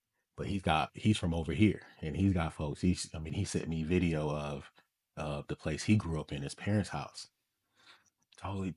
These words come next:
totally devastated. So, you know, and, and, you know, George, if you, I know if you hear this, you, first of all, we gotta get back on here. We, we recorded one, but we're not gonna, we're not gonna air that one, but we need to record again.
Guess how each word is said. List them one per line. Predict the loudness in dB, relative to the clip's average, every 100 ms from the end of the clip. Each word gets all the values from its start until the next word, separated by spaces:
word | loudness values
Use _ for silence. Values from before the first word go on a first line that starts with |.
| -2
totally | -2 0
devastated. | 0 -2 -4 -4 -6 -6
So, | -6 -6 -4 -4
you | -6
know, | -4 -6
and, | -6 -10
and, | -8 -8 -8 -12 _ _ _ _ _ _ _
you | -10
know, | -8
George, | -2 0 0
if | 0 -2
you, | -2
I | 0
know | 0 2
if | 0 2
you | 4
hear | 4
this, | 4 2 0 -4 -6
you, | -8 -10 -12 4
first | 6 6
of | 2
all, | 0
we | 2
gotta | 2 2
get | 0 0
back | 0 -2 -8 -20 _ _ -2
on | -2 0
here. | -2 -2
We, | 0 -2 -4 2
we | 4
recorded | 4 4 4 4
one, | 0 0
but | 0
we're | 0
not | 0 -2
gonna, | -4 -4
we're | -4
not | -4 -2
gonna | -4 2
air | 4
that | 4 -2
one, | -4
but | 0
we | 2
need | 2
to | 0
record | -4 -4 -4
again. | 0 2 2 0